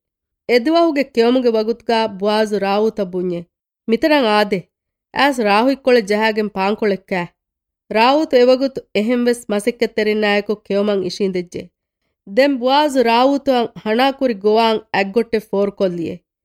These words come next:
ಎದುವಹು ರಾವುತ ಕಾಣೆವರಕ ಕ್ಯಾಫಾ ಬಾಕಿ ವಾಹಾವೆಸ್ ಗಿನ ಕಾತಕೆತ್ ಲಿಬುಣೆ. ಕ್ಯಾನೆಮಿಗೆನ್ ರಾವುತ ಎಂಬುರಿ ಮಸೆಕ್ಕತ ದಿಮುಂ ಬುವಾಜ್ ಏನಾಗೆ ಮಸೆಕ್ಕೆ ತೆರಿನ ಬುಣ್ಯೆ.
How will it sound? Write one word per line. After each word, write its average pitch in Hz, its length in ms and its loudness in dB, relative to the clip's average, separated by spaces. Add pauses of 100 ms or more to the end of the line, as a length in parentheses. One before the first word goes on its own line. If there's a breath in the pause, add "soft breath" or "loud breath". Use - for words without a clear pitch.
(540)
ಎದುವಹು 277 420 2
ರಾವುತ 247 460 2
ಕಾಣೆವರಕ 247 800 0
ಕ್ಯಾಫಾ 214 680 -4
ಬಾಕಿ 214 400 -2
ವಾಹಾವೆಸ್ 208 560 -2
ಗಿನ 202 140 -2
ಕಾತಕೆತ್ 185 600 -6
ಲಿಬುಣೆ. 175 340 -4 (1040)
ಕ್ಯಾನೆಮಿಗೆನ್ 311 640 2
ರಾವುತ 247 420 2 (180)
ಎಂಬುರಿ 240 260 2
ಮಸೆಕ್ಕತ 233 520 -2
ದಿಮುಂ 220 540 -2
ಬುವಾಜ್ 220 440 -2 (100)
ಏನಾಗೆ 208 400 -2
ಮಸೆಕ್ಕೆ 190 440 -4
ತೆರಿನ 196 360 -2
ಬುಣ್ಯೆ. 175 360 -4